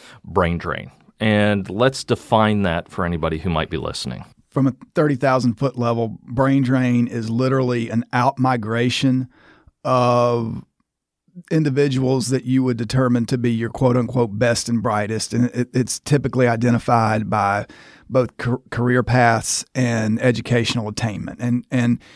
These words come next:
Speaker 2: neither one of those factors are the end all be all in how economically successful someone will be throughout their life, but they're some of the best metrics that we have. Typically, the higher degree earning individual,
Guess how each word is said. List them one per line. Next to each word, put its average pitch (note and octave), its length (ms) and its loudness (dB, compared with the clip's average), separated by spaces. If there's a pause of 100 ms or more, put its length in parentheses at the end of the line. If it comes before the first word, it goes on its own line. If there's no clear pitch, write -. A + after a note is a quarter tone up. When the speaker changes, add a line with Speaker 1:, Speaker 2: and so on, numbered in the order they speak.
(400)
Speaker 2:
neither D3+ 280 2
one C#3 140 2
of B2 80 2
those B2+ 180 2
factors B2 640 0
are A#2+ 160 0
the A#2+ 140 -2
end C3 180 2
all B2 180 2
be C3 220 2
all B2+ 300 2
in A#2+ 80 0
how A#2 140 0
economically B2+ 720 0
successful C3 680 -2
someone B2+ 380 2
will A#2+ 80 0
be C3 140 2
throughout B2 300 0
their A#2+ 140 0
life, B2 400 2
but B2 160 -2
they're B2 120 -2
some C3 200 2
of A#2+ 60 0
the A#2+ 60 -4
best B2 280 -2
metrics B2+ 460 -2
that A#2+ 140 -8
we G#2+ 140 -4
have. G2+ 560 -4 (420)
Typically, C3 560 2
the B2 120 0
higher B2+ 800 0 (440)
degree C3+ 460 0
earning B2+ 320 2
individual, B2 880 -2